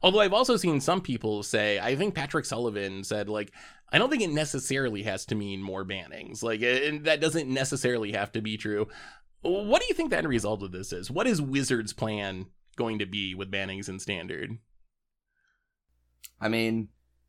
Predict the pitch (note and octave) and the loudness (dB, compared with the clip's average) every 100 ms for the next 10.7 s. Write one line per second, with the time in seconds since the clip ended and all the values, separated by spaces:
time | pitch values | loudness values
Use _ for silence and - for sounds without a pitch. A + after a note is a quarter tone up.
0 | _ A#2 C3 B2+ G#2+ G2+ G2 G#2+ A#2+ - | _ 6 8 8 6 6 6 8 8 8
1 | E3+ D3 C#3+ D#3+ F#3 E3+ B2 G#2 G2+ F#2 | 6 6 4 4 4 2 4 4 4 4
2 | B2 A2 - G#2 G#2 - F2+ D2 F2+ F2 | 2 2 -4 0 0 0 -2 0 0 0
3 | - D#2 - - - _ _ _ _ - | -6 -10 -12 -20 -20 _ _ _ _ -4
4 | G#2 - B2+ G#2+ - - - _ _ _ | 0 6 6 6 2 -4 -10 _ _ _
5 | _ - C#3+ - C#3+ D#3 D3+ C#3 A2+ - | _ 0 2 4 4 6 8 8 4 0
6 | - C#3 - C3 A#2+ F#2 - G#2+ G2+ A2 | 0 0 0 2 2 0 -4 -2 0 0
7 | A2 G#2+ G#2 - - F2 F2+ A2 A#2+ - | 2 4 4 2 -2 -2 0 0 -2 -8
8 | _ _ _ _ _ _ G2+ C3 - B2 | _ _ _ _ _ _ -2 -2 0 -4
9 | - B2 B2+ - B2 - B2 - B2 A2+ | -4 -2 -2 -2 -2 0 0 2 0 0
10 | A2 - - G#2+ F#2 F2 E2 | -2 -4 0 2 2 0 -4